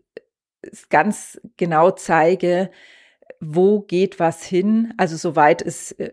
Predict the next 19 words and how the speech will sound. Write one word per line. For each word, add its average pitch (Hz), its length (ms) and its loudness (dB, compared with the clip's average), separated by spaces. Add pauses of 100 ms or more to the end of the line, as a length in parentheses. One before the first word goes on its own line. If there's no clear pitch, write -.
(120)
offensichtlich 202 800 -4
ist. 196 220 -4
Und 190 120 -4
ich 180 140 -10
zeige 175 300 2
dir 196 140 2
aber 165 240 0
auch, 165 300 2
wo 165 180 0
es 175 120 2
eben 165 260 -4
nicht 208 300 0
offensichtlich 151 760 -6
ist 143 180 -8
und 147 160 -8
wo 160 120 -4
diese 160 260 -4
Unklarheit 165 720 -2
herrscht. - 440 -8